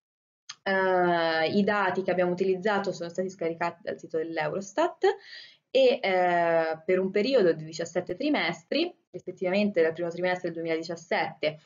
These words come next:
fino al primo trimestre del duemilaventuno, e lo studio in generale comprende trentatré variabili, eh, quali l'occupazione,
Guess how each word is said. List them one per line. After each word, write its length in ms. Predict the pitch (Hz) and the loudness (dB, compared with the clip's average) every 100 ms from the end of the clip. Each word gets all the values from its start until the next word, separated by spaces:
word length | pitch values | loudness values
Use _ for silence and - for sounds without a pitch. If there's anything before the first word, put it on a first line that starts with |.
| _ _ _ | _ _ _
fino 160 | - 185 | -4 -2
al 80 | 175 | 0
primo 160 | 185 | 0
trimestre 460 | 175 185 180 175 165 | 0 -2 -4 -4 -8
del 60 | 160 | -8
duemilaventuno, 1000 | 160 160 240 349 - 196 175 240 - - _ _ _ _ _ _ - | -4 -2 0 -2 -2 0 2 0 -2 -10 _ _ _ _ _ _ -6
e 100 | 294 | 0
lo 120 | 285 320 | 2 2
studio 400 | - 240 208 262 | 0 2 4 2
in 100 | 254 | 2
generale 460 | 196 226 175 208 | 2 2 2 0
comprende 460 | 240 - 190 175 175 | 0 -2 0 0 0
trentatré 440 | 170 160 - 160 | -4 -6 -4 -2
variabili, 600 | 202 185 143 151 156 165 - - _ _ | 0 2 2 0 -2 -2 -4 -20 _ _
eh, 260 | 180 165 165 | 0 2 2
quali 200 | 147 147 | 2 2
l'occupazione, 1160 | 156 156 208 269 - - 202 175 190 254 - | 2 0 -2 -4 -4 -2 2 2 2 0 -4